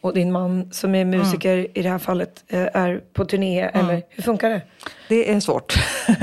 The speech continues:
Speaker 2: Det är ett otroligt pusslande.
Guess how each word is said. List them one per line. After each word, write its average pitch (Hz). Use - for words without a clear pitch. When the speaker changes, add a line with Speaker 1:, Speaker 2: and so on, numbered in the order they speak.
Speaker 2:
Det 196
är 190
ett -
otroligt 226
pusslande. 185